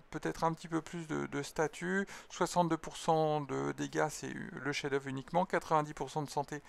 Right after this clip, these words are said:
c'est deux statues en santé. Et quatre-vingt-quatre pour cent de canonnière. Il faut rappeler quand même qu'il y a les tribus en plus. Donc soixante-deux pour cent de dégâts, en fait, c'est plus soixante pour cent offerts par les tribus, c'est cent vingt pour cent de dégâts. Et quatre-vingt-dix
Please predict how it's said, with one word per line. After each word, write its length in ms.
c'est 220
deux 140
statues 400
en 80
santé. 420
Et 80
quatre-vingt-quatre 680
pour 200
cent 220
de 120
canonnière. 500
Il 100
faut 160
rappeler 320
quand 140
même 180
qu'il 220
y 40
a 60
les 360
tribus 400
en 80
plus. 200
Donc 180
soixante-deux 400
pour 160
cent 200
de 60
dégâts, 200
en 100
fait, 320
c'est 220
plus 120
soixante 460
pour 160
cent 300
offerts 280
par 160
les 100
tribus, 340
c'est 100
cent 220
vingt 140
pour 140
cent 160
de 60
dégâts. 240
Et 60
quatre-vingt-dix 760